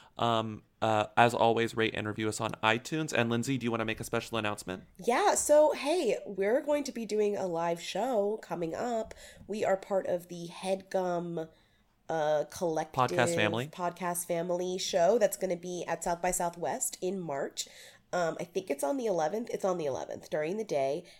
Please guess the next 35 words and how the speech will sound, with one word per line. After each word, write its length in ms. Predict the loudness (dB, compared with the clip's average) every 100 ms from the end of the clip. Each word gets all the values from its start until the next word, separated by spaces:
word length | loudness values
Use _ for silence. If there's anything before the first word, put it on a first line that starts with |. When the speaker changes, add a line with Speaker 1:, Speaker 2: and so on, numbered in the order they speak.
| _
Speaker 2:
think 160 | -6 -4
that's 140 | -4
a 20 | -4
Saturday. 420 | 0 2 2 0
I'm 80 | -2
pretty 260 | -6 -10 -8
sure 140 | -6
that's 140 | -6 -6
a 40 |
Saturday. 580 | -6 -2 -2 0 -2 -4 -12 -20 -20 _ -2
Um, 140 | -2
probably 300 | 0 6 6
should 160 | 8 8
have 160 | 6
this 120 | 4 -2
information 480 | -2 0 0 0
in 60 | -4
front 180 | -2 -2
of 100 | -2
me 100 | -4
if 100 | -4
I'm 100 | -4
gonna 140 | -4
promote 340 | -6 -4 -2 -2
it, 120 | -6 -14 0
but 80 | 2
it 40 |
doesn't 200 | 2 4
matter. 300 | 4 6 4 2
<laughs> 1300 | -10 -20 -20 _ _ _ _ _ _ _ -20 -20 -18
South 260 | 0 2 4
by 80 | 2
Southwest. 360 | 4 4 6
Speaker 1:
We'll 140 | 6 6
do 180 | 4